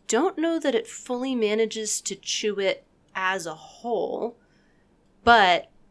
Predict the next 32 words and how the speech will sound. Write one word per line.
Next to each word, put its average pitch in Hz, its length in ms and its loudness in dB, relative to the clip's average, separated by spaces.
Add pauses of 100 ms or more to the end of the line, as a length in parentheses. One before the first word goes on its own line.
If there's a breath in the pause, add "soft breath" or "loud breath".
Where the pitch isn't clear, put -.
(200)
what 202 160 0
intrigues 254 460 -2
me 240 80 4
about 196 240 4
this 175 180 -8
movie 175 300 -6
is 160 120 -8
how 180 200 -4
it - 140 -8
kind 196 180 -6
of 156 80 -8
focuses 196 760 -2
in 170 160 -6
and 160 140 -6
zeroes 160 540 -6
in 165 260 -6
on 160 240 -6
one 165 240 -6
specific - 540 -4
thing 170 320 -8
at 160 80 -10
a - 60 -8
time. 233 600 -8
So 175 380 -4
you 175 180 -10
start 240 380 8
with 185 140 -10
the 185 60 -4
budding 160 360 -4
romance, 156 580 -8
and 160 100 -10
then 156 260 -10